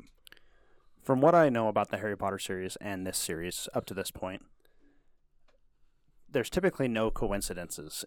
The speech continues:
in m-, the magical world, especially when something like twelve, fifteen, I don't know how many new students there were, walk across the invisible bridge, and then the last two fall, that fall what would be to their death.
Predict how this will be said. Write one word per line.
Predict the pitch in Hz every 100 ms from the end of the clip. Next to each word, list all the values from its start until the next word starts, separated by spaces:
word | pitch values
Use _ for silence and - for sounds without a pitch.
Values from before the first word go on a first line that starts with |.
| -
in | 90 82 78 - - - - - -
m-, | 113 -
the | 110
magical | 98 95 101 - 92
world, | 92 87
especially | - 117 - 110
when | 95
something | 101 98 98 92
like | 85 85 - - - - _ _ - - - - - - -
twelve, | - 117 101 95
fifteen, | - 113 - 101
I | 95
don't | 101 90
know |
how | 85
many | 90 90
new | - 110
students | - 104 98 -
there | 87
were, | 92
walk | 95 104 -
across | - 107 -
the | 98
invisible | 98 98 95
bridge, | 92 104 101
and | 98
then | 92
the | 90
last | 92 104 -
two | - 117 98
fall, | - 90 76
that | - 92 - -
fall | - 107 101 98 - - _ _ _ _ _
what | 127 107
would | 113
be | 98 98
to | -
their | 87
death. | 85 92 -